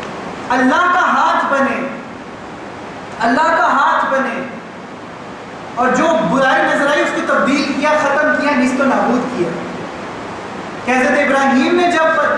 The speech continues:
بت توڑے تھے تو گمان غالب یہی ہے کہ اگلے دن انہی کفار نے، انہی مشرکین نے وہ بت دوبارہ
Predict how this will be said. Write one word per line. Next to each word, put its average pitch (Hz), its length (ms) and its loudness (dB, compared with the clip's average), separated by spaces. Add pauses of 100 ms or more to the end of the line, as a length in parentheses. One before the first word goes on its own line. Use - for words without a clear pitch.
(580)
بت 254 140 2 (380)
توڑے 277 400 4
تھے - 300 0 (1900)
تو 247 80 2
گمان 262 460 2
غالب 302 360 2
یہی 302 240 2
ہے 311 120 6
کہ 302 80 2
اگلے 302 340 2 (120)
دن 320 180 2
انہی 294 300 2
کفار 269 400 2
نے، 294 140 2
انہی 294 120 0
مشرکین 277 520 -2
نے 311 100 0
وہ 294 200 2
بت 269 200 0
دوبارہ 233 300 2